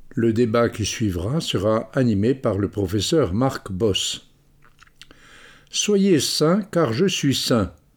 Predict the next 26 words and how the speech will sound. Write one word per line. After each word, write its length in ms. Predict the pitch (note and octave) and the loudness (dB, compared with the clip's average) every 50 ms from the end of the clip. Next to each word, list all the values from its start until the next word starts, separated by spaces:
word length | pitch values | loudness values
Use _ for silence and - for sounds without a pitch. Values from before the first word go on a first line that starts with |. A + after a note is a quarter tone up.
| _ _ _ _ _ _ _ _ - | _ _ _ _ _ _ _ _ -4
Lévitique 640 | A2+ B2 A#2+ G#2+ C3 B2+ - E3+ F3 F3 F3 - G#2 | -2 0 0 0 0 0 0 0 0 0 0 -2 -2
dix-neuf, 540 | F#2 B2 C3 A#2+ G2 A#2+ C3+ D#3 D#3 - - | 0 0 0 0 0 0 0 0 0 -2 -2
verset 340 | G#2 A2+ - - - B2+ A2 | -2 -2 -2 -2 -2 -2 -2
deux, 300 | G2 F#2+ C3 C3 A2+ F#2+ | 0 2 2 2 2 2
dit 180 | E2 F#2+ G#2+ | 0 0 0
le 140 | F#2+ G2 G2 | 0 0 0
Dieu 220 | F2 G2+ B2 B2+ A2 | 0 2 2 2 2
de 100 | G2 A2+ | 2 0
la 140 | A2 G#2 | 0 0
Bible. 440 | F#2 A2+ E3 F3+ D#3 C#3 B2 F#2+ - - - - - - - - - - - - - - _ - | 2 2 2 2 2 2 2 0 -2 -6 -12 -20 -20 -20 -20 -20 -20 -20 -20 -20 -20 -20 _ -2
Quel 220 | - G3+ A3 G3 | 0 0 2 2
sens 640 | F#3 - - - D3+ C#3 B2+ - - - - - B2+ - | 0 0 0 2 2 2 2 0 -2 -4 -4 -6 -6 -2
peuvent 240 | - D3 B2+ - - | 0 0 0 -2 -4
prendre 340 | - - F#3 F3+ B2+ A#2+ B2 | -2 -2 0 0 2 2 0
ces 220 | A2+ - - C3+ | 0 0 0 0
paroles 480 | - - B2 G#2+ A2 D3+ E3 E3 C#3+ G#2 | 0 0 0 0 2 2 2 2 2 2
dans 100 | B2 B2 | 2 2
notre 300 | C3 C3 B2+ B2+ - B2+ | 2 0 0 0 0 -2
contexte 560 | - - B2+ A#2+ - - F3 E3+ - - - | 0 0 -2 -2 0 0 0 0 0 -2 -2
d'aujourd'hui, 800 | A#2+ G2 A2+ B2 A2+ A2 A#2+ G#2+ G2 G2 A#2 C#3+ F#3+ G#3 F#3+ C#3+ | -2 0 2 2 2 2 2 2 2 2 0 2 2 4 4 2
en 80 | A#2 A2 | 2 2
particulier 600 | - C#3+ - - - C3+ A#2 - B2+ C#3+ F#3 F#3+ | 0 -2 -2 -2 -4 -4 -2 -2 0 2 2 2
dans 140 | C3+ C3+ B2 | 2 2 2
la 120 | B2+ B2+ | 2 2
société 580 | - - C#3+ - - - D3 C3 - F#3+ G3 F#3 | 2 0 -2 0 0 0 0 0 0 0 0 0
technicienne ? 920 | - D#3 C#3+ - C#3 C#3 B2 - - - C3+ A#2 G#2+ G2 F#2 E2+ D#2+ | 0 -2 -2 0 0 0 0 0 0 0 2 2 2 2 2 0 -2